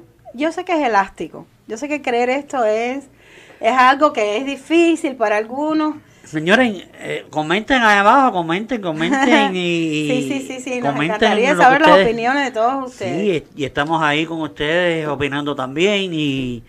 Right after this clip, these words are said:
Speaker 1: A mí me dejó muy, muy intrigada lo de la Iglesia Católica, lo busqué, lo busqué, ahí están, en alguno de los videos está eso,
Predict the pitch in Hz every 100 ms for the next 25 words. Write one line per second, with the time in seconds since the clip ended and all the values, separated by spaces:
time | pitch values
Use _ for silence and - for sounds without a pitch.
0 | - 247 294 359 381 349 339 339 311 311
1 | 311 269 254 294 262 233 240 240 202 180
2 | 170 180 208 180 170 175 180 180 180 -
3 | 202 277 339 _ - 202 185 185 254 311
4 | 285 202 240 269 320 - - - 247 220
5 | 285 320 311 302 262 294 359 330 254 247
6 | 240 254 277 - 226